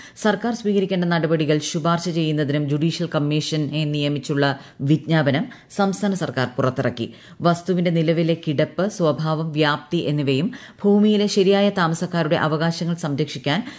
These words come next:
സർക്കാർ തലത്തിൽ സ്വീകരിക്കേണ്ട നടപടികളും കമ്മീഷന്റെ പരിഗണനാ വിഷയത്തിൽ ഉൾപ്പെടുന്നു. ഹൈക്കോടതി മുൻ ആക്ടിംഗ് ചീഫ് ജസ്റ്റിസ് സി എൻ രാമചന്ദ്രൻ നായരുടെ നേതൃത്വത്തിലുള്ള കമ്മീഷനോട്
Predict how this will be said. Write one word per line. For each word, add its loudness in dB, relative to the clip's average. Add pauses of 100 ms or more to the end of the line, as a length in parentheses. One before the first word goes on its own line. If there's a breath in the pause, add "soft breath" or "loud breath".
(160 loud breath)
സർക്കാർ 0
തലത്തിൽ -4
സ്വീകരിക്കേണ്ട -2
നടപടികളും 2 (100)
കമ്മീഷന്റെ -2
പരിഗണനാ 0
വിഷയത്തിൽ -2
ഉൾപ്പെടുന്നു. 0 (360 loud breath)
ഹൈക്കോടതി 2
മുൻ 0 (120)
ആക്ടിംഗ് -4
ചീഫ് -4
ജസ്റ്റിസ് -2
സി -2
എൻ 2
രാമചന്ദ്രൻ 0
നായരുടെ 2
നേതൃത്വത്തിലുള്ള 0
കമ്മീഷനോട് 0